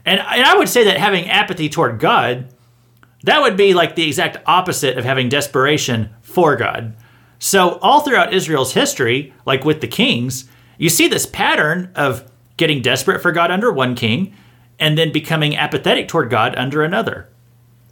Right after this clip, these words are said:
In fact, you see this under the judges too. The people would grow apathetic toward God, and then they would fall on hard times,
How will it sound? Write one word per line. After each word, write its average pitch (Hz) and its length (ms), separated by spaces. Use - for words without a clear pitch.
In 196 140
fact, 190 220
you 185 80
see 220 160
this 185 160
under 190 180
the 165 100
judges 156 400
too. 175 260
The 113 100
people 143 320
would 120 140
grow 127 300
apathetic 151 500
toward 190 240
God, 151 400
and 135 140
then 139 80
they 135 120
would 120 140
fall 151 240
on 170 100
hard 175 240
times, 135 540